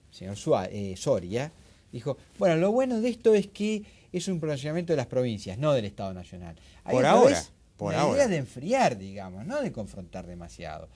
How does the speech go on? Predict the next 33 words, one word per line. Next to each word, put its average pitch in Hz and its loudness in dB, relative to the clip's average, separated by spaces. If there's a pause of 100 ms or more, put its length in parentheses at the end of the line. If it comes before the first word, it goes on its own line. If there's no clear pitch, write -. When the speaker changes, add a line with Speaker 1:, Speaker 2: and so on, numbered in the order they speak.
(160)
Speaker 1:
Sabemos 147 0
que 117 -10
extraoficialmente 110 -8
hubo 107 -4
gestiones 90 -14
del 82 -14
Rey, 156 0 (280)
del 110 -8
propio 101 -6
Rajoy, 147 4 (280)
y 208 2
el 110 -4
día 147 2
viernes 190 0 (260)
un 143 -10
columnista, 147 -4 (260)
mm, 110 -16
que 113 -6
hace 110 -8
la, 98 -6
la 90 -8
columna 107 -8
empresaria, 117 -2
bueno, 208 -4
Bonelli, 240 0 (120)
digámoslo, 143 -6
del 98 -8
Diario 120 -4
Speaker 2:
Sí, 180 -6
Speaker 1:
Rey, 302 -2
Speaker 2:
sí. 165 -10 (200)
Speaker 1:
dijo 135 -8
claramente, 135 -4